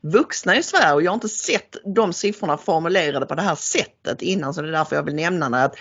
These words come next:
slutsatsen var ju då att Sverige ligger på nivåer som inget annat,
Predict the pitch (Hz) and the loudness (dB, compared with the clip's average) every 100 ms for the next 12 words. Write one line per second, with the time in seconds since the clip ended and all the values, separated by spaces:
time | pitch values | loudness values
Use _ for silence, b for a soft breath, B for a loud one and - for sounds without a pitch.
0 | B B B B - 226 240 254 240 254 | B B B B 0 4 4 2 0 2
1 | 226 120 113 98 113 - 135 117 113 120 | 2 2 2 0 -2 0 0 2 0 0
2 | 135 139 127 139 135 135 117 110 - 131 | 2 0 -2 -2 0 0 0 0 -2 -2
3 | 135 120 - - 110 160 131 - | 0 -4 -6 0 2 2 0 -6